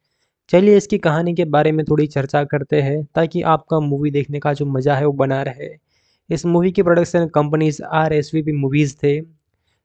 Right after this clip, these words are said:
जो कि एक बहुत ही बड़ी प्रोडक्शन कंपनी है और बहुत सारी फिल्में वो प्रोड्यूस कर चुके हैं। अगर हम इस मूवी की कहानी के बारे में बात करें,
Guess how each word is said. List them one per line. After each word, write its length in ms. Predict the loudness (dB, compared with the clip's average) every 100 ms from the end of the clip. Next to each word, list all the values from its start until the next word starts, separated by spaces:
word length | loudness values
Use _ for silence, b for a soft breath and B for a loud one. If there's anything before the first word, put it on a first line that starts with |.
| _
जो 120 | -4
कि 120 | 2 2
एक 100 | 4
बहुत 220 | 2 2
ही 60 |
बड़ी 200 | -2 -2
प्रोडक्शन 440 | -2 -2 -2 -4 -4
कंपनी 400 | -2 -4 -2 -2
है 120 | 0
और 140 | 0 0
बहुत 300 | 2 2 2
सारी 220 | 0 0
फिल्में 300 | -2 0 0
वो 120 | 0
प्रोड्यूस 440 | 0 -2 -2 -4 -4
कर 180 | -4 -4
चुके 260 | -8 -6
हैं। 240 | -6 -6 -12 _ _ _ _ _ _ _ _ _
अगर 280 | -4 0 2
हम 140 | 2 2
इस 80 | 0
मूवी 220 | 0 0
की 120 | 0
कहानी 340 | 0 0 -2
के 120 | -4 0
बारे 220 | 0 2
में 180 | 0 0
बात 260 | 2 0
करें, 340 | 0 -2 -2